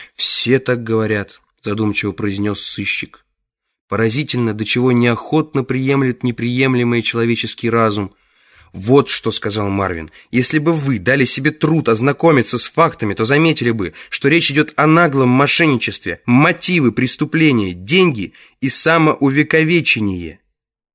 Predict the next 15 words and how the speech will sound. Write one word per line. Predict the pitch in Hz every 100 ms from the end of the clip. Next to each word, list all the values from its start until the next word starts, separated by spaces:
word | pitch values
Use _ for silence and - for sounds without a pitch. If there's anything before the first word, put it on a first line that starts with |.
| _ _
«Это-то | 160 185 202 208
я | 202
знаю», | 190 170 175 185 139
ответил | 113 110 104 95
сыщик. | - 95 - - - _ _ _ _ _
«Если | - 135 175 175
бы | 165
не | 175 170
процессы | 165 165 - 185 - 160
сублимации, | - 156 151 160 190 - 131
так | 113 - 160 139
бы | 156
мы | 160 156
и |
считали». | - 165 165 170 104 87